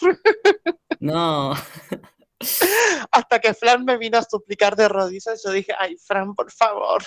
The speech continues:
Speaker 1: por favor." <laughs>
Speaker 2: La puta madre, sí, dije, "Sí, Didi, no me abandones en este día tan complicado", porque no estamos ninguno en cabina. Por suerte tenemos a nuestra operadora,
Speaker 1: Claro.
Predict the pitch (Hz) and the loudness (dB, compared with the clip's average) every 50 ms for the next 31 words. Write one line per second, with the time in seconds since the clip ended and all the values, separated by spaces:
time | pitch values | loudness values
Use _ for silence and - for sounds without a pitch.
0 | - - _ - - - - - - - - - - - _ _ _ - 330 - | -10 -6 _ -6 -6 -4 -6 -6 -6 -2 -2 -2 -2 -2 _ _ _ -6 -6 -2
1 | - 349 330 339 311 311 349 - - - - - 269 220 - - 262 - 120 117 | 0 0 2 4 4 2 4 4 4 4 4 2 -2 -4 -4 -4 -6 -8 -8 -6
2 | 117 120 117 113 - 117 127 - - 143 135 131 131 131 131 - 135 131 127 123 | -8 -8 -8 -10 -10 -12 -12 -6 -4 -2 -2 0 -2 -4 -6 -8 -8 -8 -8 -10
3 | - _ _ _ - - 131 123 117 - _ _ _ _ - 127 131 131 131 131 | -14 _ _ _ -14 -12 -12 -12 -12 -14 _ _ _ _ -12 -8 -6 -4 -2 -2
4 | 127 131 127 131 131 131 127 123 120 120 123 123 123 123 123 123 120 123 - - | -2 -2 -4 -6 -6 -6 -6 -6 -8 -8 -8 -8 -8 -10 -10 -12 -12 -14 -14 -14
5 | 123 123 127 - - 131 131 131 127 127 123 131 135 139 135 131 - 123 117 - | -12 -14 -12 -8 -8 -6 -6 -4 -4 -6 -6 -4 -4 -4 -6 -6 -8 -12 -8 -6
6 | 135 139 139 131 123 117 - - 113 110 - 120 123 135 139 - 165 170 170 165 | -4 -4 -4 -4 -6 -8 -10 -12 -14 -12 -12 -10 -10 -10 -10 -10 -10 -8 -8 -10
7 | 165 165 - - - - _ _ _ 127 123 127 147 170 165 147 135 135 135 120 | -10 -12 -18 -20 -20 -20 _ _ _ -6 -4 -2 0 0 0 0 -2 -2 -4 -4
8 | 120 127 127 127 135 156 151 127 113 - 120 113 131 123 120 113 117 123 123 - | -4 -4 -6 -6 -8 -8 -10 -14 -16 -14 -12 -12 -12 -12 -12 -12 -14 -14 -16 -18
9 | - 135 - - _ _ 104 101 101 104 - - - - - 101 101 101 101 107 | -20 -20 -20 -20 _ _ -20 -20 -20 -20 -20 -20 -20 -18 -16 -16 -16 -14 -14 -14
10 | 107 107 107 104 113 135 - _ _ _ _ _ _ - 202 190 180 175 175 - | -14 -14 -14 -14 -16 -18 -20 _ _ _ _ _ _ -2 0 0 0 0 -2 -6
11 | - - - | -10 -12 -12